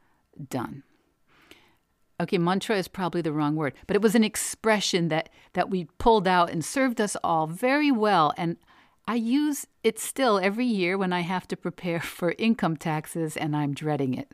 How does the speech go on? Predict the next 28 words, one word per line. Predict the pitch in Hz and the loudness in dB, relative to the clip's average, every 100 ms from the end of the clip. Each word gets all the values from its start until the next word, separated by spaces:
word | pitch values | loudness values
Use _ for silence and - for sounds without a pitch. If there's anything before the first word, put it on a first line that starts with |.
| - | -14
because | - 220 233 | -10 -4 -2
it | 208 | 0
is | 247 - - - _ _ | -2 -4 -12 -20 _ _
so | - - - 269 262 254 247 226 | -20 -18 -6 0 2 4 2 -2
true, | - - 202 160 143 | -8 -6 -2 -2 -4
so | - - 226 240 | -8 -2 2 2
helpful. | 226 - 220 214 - 151 147 _ _ _ _ _ _ | 0 0 -2 -2 -4 -4 -4 _ _ _ _ _ _
Well | 175 202 277 | -4 0 2
begun | 294 302 - 214 202 202 202 _ _ _ _ _ _ | 0 -4 -2 -2 -2 -2 -6 _ _ _ _ _ _
is | - 165 | -6 -6
half | - 170 156 - | -6 -6 -6 -6
done. | - - 120 - _ _ _ _ _ _ _ _ - | -8 -8 -10 -16 _ _ _ _ _ _ _ _ -8
And | 208 | -4
don't | 277 285 | 0 0
get | 269 196 | 0 -2
bogged | 190 175 160 | 0 -2 0
down | 175 165 160 | 2 4 4
in | 170 147 - _ _ | 4 2 -2 _ _
well, | 156 147 160 139 - - _ _ _ - 403 | -6 0 2 2 0 -10 _ _ _ -16 -4
not | 269 285 202 | 0 0 2
well | 185 208 190 | 2 4 4
in | 170 | 2
the | 160 | -2
qualitative | - - 180 160 - 190 165 156 - | -4 -2 0 0 -2 -4 -2 -2 -4
sense, | - 135 - - - - _ | -6 -4 -6 -14 -20 -20 _
just | - 277 285 - _ - | -4 -2 -2 -8 _ -10
an | 175 - - | -10 -8 -4
adequate, | 202 220 262 262 247 | 0 0 0 -2 -4